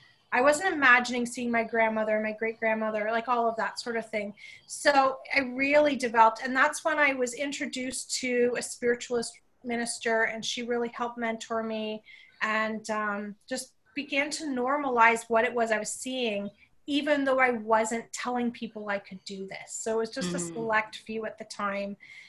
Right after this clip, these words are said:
Speaker 1: And, uh, my mom's friends would kinda sneak up to get a reading from me, <laughs> things like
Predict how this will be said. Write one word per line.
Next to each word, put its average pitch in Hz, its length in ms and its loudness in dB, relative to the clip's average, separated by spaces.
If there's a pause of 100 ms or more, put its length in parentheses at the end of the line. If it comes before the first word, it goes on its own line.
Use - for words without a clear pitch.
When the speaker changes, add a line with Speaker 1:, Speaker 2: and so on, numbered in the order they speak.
(180)
Speaker 1:
And, 214 400 -4
uh, 208 380 2 (360)
my 269 200 6
mom's 247 360 4
friends 240 340 6
would 240 120 -8
kinda 240 160 -2
sneak 240 380 -6
up - 180 2
to - 80 -12
get 233 140 2
a 240 80 0
reading 226 480 -4
from 226 180 -4
me, 233 400 0 (400)
<laughs> 220 80 0
things 247 480 -2
like - 220 8